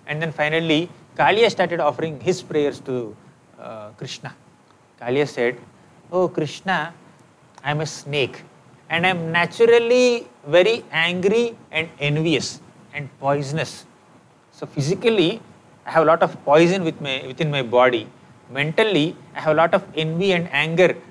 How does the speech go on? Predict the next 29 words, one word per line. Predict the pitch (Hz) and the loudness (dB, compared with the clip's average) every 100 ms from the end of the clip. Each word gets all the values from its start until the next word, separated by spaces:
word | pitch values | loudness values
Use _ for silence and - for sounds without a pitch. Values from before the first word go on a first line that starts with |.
| - | -16
within | 135 143 131 | -14 -12 -10
my | 127 | -10
mind." | 113 131 131 113 98 92 _ _ _ | -6 -2 -2 -4 -14 -20 _ _ _
So, | - - 175 165 160 156 - - - - - | -20 -14 -6 -2 0 -2 -4 -20 -20 -20 -14
uh, | 143 135 - - | -10 -10 -10 0
our | 196 190 | 2 2
species | - - 247 285 233 | 0 -2 0 0 0
is | 254 240 | 0 0
like | 240 220 | 0 0
this. | 226 - - - - 160 | -6 -10 -16 -20 -16 -4
"Modeta | 190 226 233 240 277 269 247 | 2 4 6 6 6 6 2
sadhurapi | - 202 202 208 208 190 190 185 | 2 4 4 4 2 2 4 2
vrischika | 175 175 - 233 202 | 2 -4 -8 -6 -4
sarpa | - 170 - 185 | -2 -4 -6 -6
hatya." | 151 135 - 160 131 117 | -4 -6 -4 0 0 -2
Prahlad | 135 147 185 180 | -4 2 2 2
says | - 147 160 - - | 0 0 0 -4 -10
in | 139 | -6
his | 139 | -6
prayers | - 147 139 156 170 - - - - - - | -2 2 4 2 -2 -12 -20 -20 -20 -16 -8
that | 160 | -4
when | 170 | -2
a | 175 175 - - - | -2 -4 -8 -18 -20
snake | - - 175 202 262 262 - - | -20 -18 -6 0 0 0 -6 -4
or | 170 | -2
a | |
scorpion | 170 - 165 165 170 196 151 180 - - _ _ _ _ _ | -2 0 0 2 0 0 0 -2 -14 -20 _ _ _ _ _
is | 135 - | -20 -14
killed, | - 160 110 147 196 | 0 2 4 0 -4